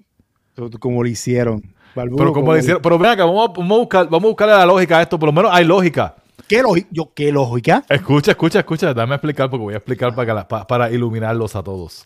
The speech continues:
Speaker 1: Ajá.
Speaker 2: El A está hablando con Books.
Speaker 1: Ajá.
Speaker 2: Él le dice a Books, "Books, vete, dile a Bronson Reed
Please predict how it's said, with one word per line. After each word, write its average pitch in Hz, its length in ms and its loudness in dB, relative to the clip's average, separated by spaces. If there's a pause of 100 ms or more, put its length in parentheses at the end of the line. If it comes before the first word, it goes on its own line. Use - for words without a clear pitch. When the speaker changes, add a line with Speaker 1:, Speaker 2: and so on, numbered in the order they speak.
(160)
Speaker 1:
Ajá. 104 300 -18 (1200)
Speaker 2:
El 101 180 -8
A 95 140 -6
está 135 180 -4
hablando 107 300 -4
con 165 160 -8
Books. 120 440 -10 (420)
Speaker 1:
Ajá. 117 440 -8
Speaker 2:
Él 110 180 -2
le 131 100 2
dice 139 220 0
a 156 60 2
Books, 127 280 -4
"Books, 127 300 -4
vete, 110 320 -2
dile 151 440 0
a 113 120 -6
Bronson 120 440 -4
Reed 170 220 -2